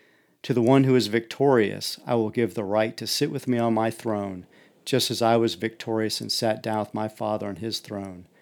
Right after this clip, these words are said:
Whoever has ears, let them hear what the Spirit says to the churches. Father, I pray for repentance in this nation.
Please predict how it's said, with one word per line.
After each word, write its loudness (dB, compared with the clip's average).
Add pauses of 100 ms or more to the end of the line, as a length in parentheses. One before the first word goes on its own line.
(300)
Whoever 2
has 4
ears, 4
let 2
them 0
hear 2
what -10
the -10
Spirit -2 (240)
says -4
to -8
the -6
churches. -8 (1700)
Father, -2 (2500)
I 0
pray 6
for -2
repentance 0
in 0
this 0
nation. -4